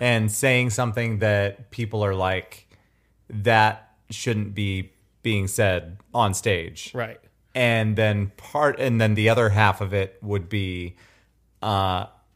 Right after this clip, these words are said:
Speaker 1: stuff that almost everybody thinks,
Speaker 2: True.
Speaker 1: but doesn't say.
Speaker 2: Um, 'cause then he talked a little bit about words
Speaker 1: Yeah.
Speaker 2: in general. And so he talks about the word retard
Speaker 1: Mm-hmm.
Speaker 2: and he grew up in the seventies. It meant something different.
Speaker 1: Yeah.
Speaker 2: And, uh, you know,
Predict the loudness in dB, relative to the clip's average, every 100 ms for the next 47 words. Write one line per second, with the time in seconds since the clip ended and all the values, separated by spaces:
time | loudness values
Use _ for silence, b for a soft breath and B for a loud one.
0 | _ _ -8 -4 2 2 2 2 2 2
1 | -2 2 2 4 0 0 -4 -4 -2 -2
2 | -2 0 -2 -4 -8 -6 -6 -6 -10 -10
3 | -10 -12 b b -2 2 4 4 2 0
4 | -4 -4 -4 -6 -8 -12 -2 0 2 0
5 | -4 -4 0 0 0 -2 -4 -10 -8 0
6 | 0 0 -2 -2 0 -2 -2 0 2 0
7 | -2 -2 0 0 -2 -2 -2 -2 -6 -4
8 | -4 -2 0 0 0 0 0 0 -2 -4
9 | -4 -4 -2 -2 -2 -2 -4 -4 -4 -4
10 | -4 -4 -4 -4 -6 -2 -2 0 -2 -6
11 | -4 0 0 2 2 2 0 -2 -2 0
12 | 0 0 -4 -2 0 0 0 -2 -2 -4
13 | -4 -6 -6 -6 -6 -2 -2 -2 -4 -4
14 | -4 -4 -4 -4 -2 0 0 -2 -6 -6
15 | -2 -2 -2